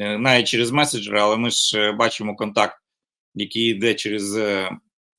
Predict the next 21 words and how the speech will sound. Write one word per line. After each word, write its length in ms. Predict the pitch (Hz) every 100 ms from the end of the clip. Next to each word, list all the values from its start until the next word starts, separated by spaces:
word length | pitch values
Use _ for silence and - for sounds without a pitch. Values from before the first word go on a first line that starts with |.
| _ _ _ -
інтернет 480 | - 123 117 117 -
на 60 | 117
Росію, 500 | 113 165 147 120 104
і 440 | 104 104 104 101
по, 220 | - 104
по 120 | -
цьому 240 | 101 117 110
трафіку 440 | 120 117 101 107
можна, 400 | 104 - - 98 _ _ _ _ _ -
е, 120 | 92 113
ну, 120 | 123
є, 160 | 117 113
є, 200 | 110 110
є 240 | 110 117
своя 280 | - 113 104
методологія, 800 | 107 107 110 127 143 117 98 - _ _ _ 92
вираховується 720 | 107 113 - 156 131 - 113
це 180 | - 107
все. 300 | - 101 - _ _ _ -
І, 140 | 110 113
і 640 | - - - - 131 123